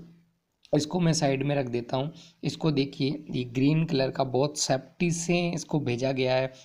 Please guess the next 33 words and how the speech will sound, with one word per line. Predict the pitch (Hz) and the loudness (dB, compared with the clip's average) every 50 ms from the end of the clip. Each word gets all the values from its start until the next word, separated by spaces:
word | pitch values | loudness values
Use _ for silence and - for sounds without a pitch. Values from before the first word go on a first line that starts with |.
| - _ - 135 | -20 _ -6 -2
ये | 123 139 | 2 4
ओपन | 147 139 139 139 - 151 151 | 4 4 2 2 0 0 0
करने | 147 151 147 135 135 135 139 135 | 2 0 0 0 0 0 -2 -2
से | 135 - 135 135 135 139 139 - _ - - - | -2 -4 -4 -2 -4 -4 -6 -10 _ -16 -10 -4
ये | 131 127 139 143 | 0 2 2 2
पेन | 147 147 - 139 127 127 135 | 2 2 0 0 0 0 -2
टैब | 135 - 151 151 143 | 0 0 0 0 0
मिला | 143 147 139 127 131 135 | 0 -2 0 2 2 2
है। | 135 131 131 131 139 - - _ _ _ _ _ _ _ _ _ _ _ _ _ - | 2 0 -2 -4 -6 -10 -16 _ _ _ _ _ _ _ _ _ _ _ _ _ -2
तो | - 151 | 0 0
सबसे | 143 - 165 151 - - 175 | 2 2 0 -2 0 0 0
पहले | 160 165 160 151 147 151 | 0 2 2 2 2 2
मैं | 147 147 151 151 147 - | 2 0 0 -2 -2 -2
पेन | 143 131 123 131 131 | -2 0 0 -2 -4
टैब | 131 151 143 139 - - | -2 -4 -4 -4 -4 -2
को | 151 147 | 0 0
उठाता | 139 139 - 123 120 - - | 0 -2 -4 -6 -4 -2 -2
हूँ | 131 131 135 135 | -2 0 -2 -4
ऊपर | 127 117 - - 127 139 180 175 - - - - - _ _ _ _ - | -6 -8 -6 -4 -2 -2 -2 -4 -8 -16 -20 -20 -20 _ _ _ _ -4
और | - - 120 123 123 120 131 | 0 2 4 4 4 4 4
इस | 143 135 139 - | 2 2 2 -2
पेन | - - - 131 131 131 139 | -4 0 2 2 2 2 0
टैब | 139 - 151 156 156 156 - | 0 0 0 0 0 -2 -2
को | - 131 127 135 151 - - - - _ _ - - | 0 0 2 0 -2 -6 -12 -20 -20 _ _ -4 -2
अभी | 139 135 147 156 | 0 2 2 2
के | 156 - 165 156 | 2 2 2 2
लिए | 151 147 147 143 139 143 143 143 165 165 - - | 4 4 4 4 4 4 2 2 -2 -4 -4 -2
थोड़ा | 147 143 143 143 | 0 2 2 2
साइड | 139 - 131 117 123 127 | 2 2 0 2 0 0
में | 135 143 147 139 | 0 0 0 0
रख | 139 135 | 0 0
देता | 127 127 135 127 - 135 | 0 0 -2 0 0 0
हूँ। | 127 127 139 165 208 - - - - - | 0 0 -2 -4 -4 -6 -12 -18 -20 -20